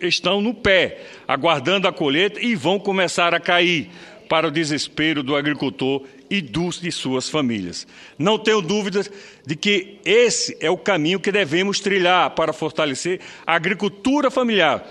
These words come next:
sobretudo a agricultura familiar do meu estado, da região centro-sul do meu estado, e garantir que a comida chegue às mesas destas pessoas, mas principalmente sem esquecer de que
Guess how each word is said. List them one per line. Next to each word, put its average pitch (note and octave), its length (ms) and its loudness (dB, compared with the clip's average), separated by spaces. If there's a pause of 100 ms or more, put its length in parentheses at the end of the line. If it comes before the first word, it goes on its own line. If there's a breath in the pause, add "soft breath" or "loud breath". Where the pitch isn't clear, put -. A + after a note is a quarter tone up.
(120)
sobretudo F#3 640 -2
a - 20 2
agricultura F3 480 -2
familiar F3 580 0 (220 loud breath)
do D#3+ 140 -2
meu G3 280 4
estado, C3+ 460 2 (220 loud breath)
da C3 80 0
região E3 340 0
centro-sul A#3+ 640 0
do A3 100 -2
meu G#3 160 4
estado, D#3 440 2 (360 loud breath)
e D3+ 80 -4
garantir F#3 520 2
que G3+ 100 -2
a F3+ 80 4
comida G#3 420 0
chegue G#3 320 2
às D3+ 140 0
mesas F3 400 0 (340 loud breath)
destas G#3+ 460 2
pessoas, F#3 680 2 (220 loud breath)
mas F3+ 260 2
principalmente D#3+ 800 0 (180 loud breath)
sem F#3+ 240 0
esquecer F#3 520 0
de E3+ 100 -8
que D#3+ 440 0